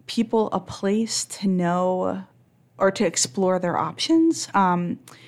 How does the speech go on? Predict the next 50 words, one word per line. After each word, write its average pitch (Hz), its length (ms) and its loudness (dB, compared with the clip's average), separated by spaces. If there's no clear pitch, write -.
I, 220 180 2
I 220 40 0
hear 254 220 0
so 254 180 2
often 202 280 0
from 190 140 -4
people - 240 -6
that 185 100 -2
I'm 180 140 0
meeting 180 260 -2
with, 165 380 -6
like, 185 280 -2
"Everyone's 208 340 2
telling 196 180 -2
me 180 60 -2
I 180 40 -2
need 175 160 -2
to - 80 -10
report," - 400 -6
or, 190 140 2
"I 185 60 0
feel 196 240 0
like 180 140 -2
I - 80 -4
should - 220 -4
report." - 400 -10
And 226 120 4
I 220 60 4
think 247 220 2
that's 254 200 -8
kind 214 220 -2
of 214 100 0
the 190 100 -2
thing 196 200 -4
in, 190 100 -6
in 185 160 -8
our 170 100 -6
society 175 520 -8
of, - 120 -12
like, - 220 -12
"Oh, 233 120 0
if 233 100 -4
something 185 300 -6
happens, 214 340 -4
you 143 80 -6
report 139 260 -4
it 160 80 -4
to - 80 -20
the 185 80 -4
police." 247 460 -2